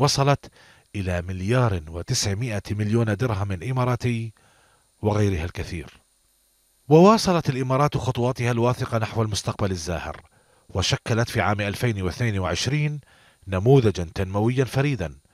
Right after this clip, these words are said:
بعدما حافظت على نسقها التصاعدي في تقارير التنافسية العالمية من نافذة إطلاق مبادرات ومشاريع وطنية طموحة في مجالات متعددة،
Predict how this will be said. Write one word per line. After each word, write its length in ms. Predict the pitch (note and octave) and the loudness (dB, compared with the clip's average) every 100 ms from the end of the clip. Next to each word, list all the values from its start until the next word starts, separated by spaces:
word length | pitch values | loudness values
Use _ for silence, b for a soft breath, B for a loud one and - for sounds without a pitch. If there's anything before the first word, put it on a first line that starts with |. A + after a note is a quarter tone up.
| b b b _ | b b b _
بعدما 340 | E2 E2 F2+ F2 | -4 -2 -2 -2
حافظت 540 | A2 B2 G#2+ F2+ E2+ | -2 0 -2 -4 -4
على 240 | F2+ F#2 | -4 -4
نسقها 420 | F2+ F2+ - A2 F#2 | -4 -6 -4 -2 -4
التصاعدي 800 | - F#2 G2+ F#2 G2+ C#3 D3+ B B B B | -4 -6 -2 -2 0 -2 -4 B B B B
في 160 | - D#3+ | -4 -2
تقارير 440 | - - D3+ F#3 | 0 0 0 0
التنافسية 680 | C3+ - G2 F2 G2+ G#2+ G2 G2 | 0 -2 -2 -2 -4 -2 -4 -4
العالمية 640 | E2+ F#2 G#2+ B2+ E2+ - b b b b _ | -2 -2 -2 -4 -6 -10 b b b b _
من 80 | D#2+ | -10
نافذة 540 | E2 - B2 G#2+ - F#2 | -8 -4 0 0 -2 -6
إطلاق 340 | - A2+ G#2+ | -2 -2 -2
مبادرات 680 | G2 F#2 F#2+ G2 A2+ - C3 | -4 -2 0 0 0 0 -4
ومشاريع 560 | A2 F2+ - F#2+ G#2+ G2 | -4 -4 -2 -2 0 0
وطنية 440 | F#2 G2 A2 A#2 | -2 -4 -2 -4
طموحة 600 | - F#2 F#2+ A#2 A#2 C3 C3+ C3+ C3 B B B | -4 -6 -6 -4 -2 0 0 -2 -6 B B B
في 160 | - D#3 | -2 2
مجالات 480 | D3+ C#3+ D3+ F3+ B2+ | 2 2 2 2 -2
متعددة، 1000 | G#2+ G2+ F#2+ G2 G#2+ A#2+ - A#2+ A#2+ | -4 -2 0 0 0 -2 -2 -4 -6